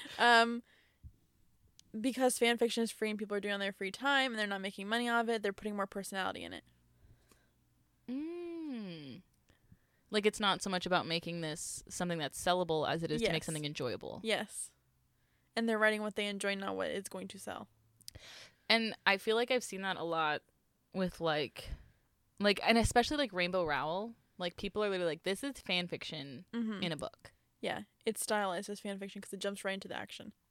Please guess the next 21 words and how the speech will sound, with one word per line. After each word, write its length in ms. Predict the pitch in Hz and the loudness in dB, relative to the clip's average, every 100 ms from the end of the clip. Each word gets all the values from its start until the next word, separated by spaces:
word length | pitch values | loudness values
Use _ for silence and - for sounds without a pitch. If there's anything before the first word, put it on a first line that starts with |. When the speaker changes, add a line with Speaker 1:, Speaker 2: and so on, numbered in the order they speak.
| _ - | _ -4
Speaker 2:
And 100 | 208 | -2
there's 120 | 196 | 0
so 120 | - | -2
much 160 | 175 160 | -2 -2
dialogue. 500 | 165 160 156 - - 214 | -2 -2 -2 -6 -6 -6
Speaker 1:
Yeah. 180 | - 196 _ _ _ _ _ _ _ _ _ - _ | -6 -8 _ _ _ _ _ _ _ _ _ -20 _
Speaker 2:
Do 80 | 247 | 0
you 120 | 254 | 2
think 480 | 247 226 233 320 - - | 2 2 2 0 -8 0
that 360 | 254 247 226 - | 4 6 4 0
fan 240 | 202 196 | 0 0
fiction 280 | 208 202 196 | 0 -2 -4
is 100 | 180 | 0
so 140 | 185 | 0
dialogue 420 | 170 160 160 165 | 2 2 2 0
heavy 220 | 170 170 170 | -2 -4 -4
and 100 | 165 | -2
so 140 | 160 | -2
emotionally 340 | 156 151 175 | -2 -4 -6
driven 320 | 165 165 156 156 | -2 -2 -2 -6
because 480 | 160 170 165 160 | -6 -2 -2 -4